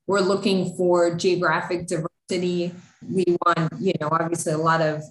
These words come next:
vibrancy and energy and, you know, people who are truly multi-talented because we, you know, we've got about seventy-five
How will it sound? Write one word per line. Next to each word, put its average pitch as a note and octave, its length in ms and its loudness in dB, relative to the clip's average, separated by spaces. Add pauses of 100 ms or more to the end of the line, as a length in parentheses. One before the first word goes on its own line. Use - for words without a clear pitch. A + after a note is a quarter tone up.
(140)
vibrancy F#3 840 4
and - 240 -2
energy F#3 680 0
and, D#3 360 -6
you G3+ 100 -2
know, F3 360 -2 (480)
people A3+ 260 2 (240)
who F3 140 2
are E3+ 60 -2
truly F3+ 420 -2
multi-talented E3+ 1040 4
because D#3 480 0
we, E3 160 6
you E3 400 2
know, C#3+ 140 0
we've F3+ 360 2
got E3+ 480 2
about D3+ 440 0
seventy-five F3+ 920 0